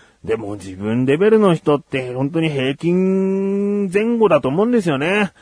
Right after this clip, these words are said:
えー、まあ、どうしてるんですかね、皆さんね。だんだんだんだんとこう、色々複雑になってきて、わからないわからないってなってね。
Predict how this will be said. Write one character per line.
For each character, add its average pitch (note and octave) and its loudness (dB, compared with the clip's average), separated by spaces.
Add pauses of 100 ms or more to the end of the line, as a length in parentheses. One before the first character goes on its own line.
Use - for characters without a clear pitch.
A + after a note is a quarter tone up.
(160)
え C#3 -2
ー、 D3+ -2
ま G2+ -8
あ、 G#2 -8
ど G2 -8
う D3 -6
し - -14
て A#3+ -4
る A3+ 0
ん G3+ 2
で D#3 0
す - -10
か C3 -6
ね、 C#3+ -2
皆 C#3 -2
さ B2+ -4
ん A#2 -6
ね。 C3+ 0 (400)
だ A2+ -4
ん A#2+ -2
だ B2 -2
ん B2 -2
だ A#2+ 0
ん C3+ -2
だ C#3 0
ん C#3 -2
と C#3+ -2
こ C#3 2
う、 C3+ -2
色 A#2+ -4
々 A#2+ -4
複 A#2+ -12
雑 B2 -6
に B2 -4
な A#2 -4
っ G#2 -16
て B2 -10
き - -18
て、 B2 -4
わ A2+ 0
か A2+ -8
ら A#2 -4
な A#2 -4
い A#2 -4
わ A#2 -4
か A#2 -6
ら C3+ -4
な D3+ -2
い C3 -6
っ - -8
て A#2+ -6
な B2+ -2
っ A#2+ -8
て B2 -4
ね。 D3+ 0